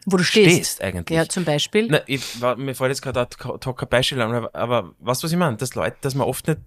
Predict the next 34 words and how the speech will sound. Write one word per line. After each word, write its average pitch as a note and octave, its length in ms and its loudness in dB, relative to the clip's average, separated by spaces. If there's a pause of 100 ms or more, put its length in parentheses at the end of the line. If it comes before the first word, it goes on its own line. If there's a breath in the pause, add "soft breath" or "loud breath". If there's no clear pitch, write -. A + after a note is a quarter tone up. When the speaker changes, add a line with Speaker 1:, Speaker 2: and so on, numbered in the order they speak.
(140)
Speaker 2:
du E3 100 -2
glaubst, - 380 4
du B2+ 80 -2
willst G3+ 300 0
von A#2+ 120 -2
jemandem G#2+ 360 -2
etwas, A#2 420 -2 (280 loud breath)
aber A#2+ 160 0
wenn B2+ 120 0
du D#3 140 -4
das D3 120 -2
schaffst, - 440 -2
dass - 60 -10
du D3 100 -2
in C#3 60 -2
deinem C#3 140 2
Kopf - 300 2
das - 160 -8
umkehren C3 480 0
kannst, B2 400 -4
dass C3 80 -10
du C#3+ 120 -10
sagst, - 340 -4 (360 soft breath)
"Na, G#2+ 160 -6
eigentlich, A2 460 -4 (140)
die A2+ 60 -6
Person G#2+ 440 -4
will G#2+ 140 -2
eigentlich F#2+ 280 -4
eher F#2+ 180 -4
was F2+ 120 -6
von E2+ 220 -10
mir." B2+ 420 2 (480)
Also C#3+ 200 0